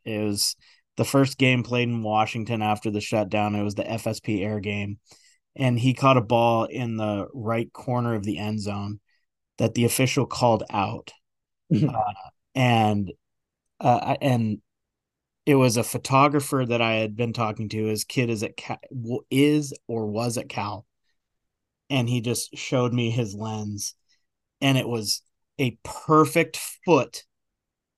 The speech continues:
Speaker 1: in the corner of the end zone with the ball in his hands. I'm trying to find the picture. It's, it's, it's a beautiful picture. Um, he was the best player on the field,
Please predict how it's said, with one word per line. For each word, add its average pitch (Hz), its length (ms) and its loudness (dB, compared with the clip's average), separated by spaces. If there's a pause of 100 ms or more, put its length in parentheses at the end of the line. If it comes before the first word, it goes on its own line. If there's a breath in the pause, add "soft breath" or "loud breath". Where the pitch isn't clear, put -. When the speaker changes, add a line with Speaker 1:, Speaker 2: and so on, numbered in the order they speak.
(140)
Speaker 1:
in 156 160 2
the 147 100 2
corner 135 380 2
of 120 100 -4
the 123 140 -4
end 120 220 -4
zone 113 400 -4 (300)
with 139 220 4
the 139 120 0
ball 120 260 4
in 117 60 -4
his 113 100 -6
hands. 123 160 -4
I'm 117 160 -2
trying 135 300 4
to 123 60 2
find 120 180 2
the 110 40 -4
picture. 117 220 -4
It's, 107 220 -6
it's, 135 240 -6 (160)
it's 135 140 -4
a 120 40 -6
beautiful 113 420 -2
picture. 104 400 -8 (460 soft breath)
Um, 113 560 4 (480)
he 156 120 8
was 147 100 8
the 139 60 2
best 147 180 4
player 147 180 4
on 143 80 6
the 135 80 2
field, 131 340 2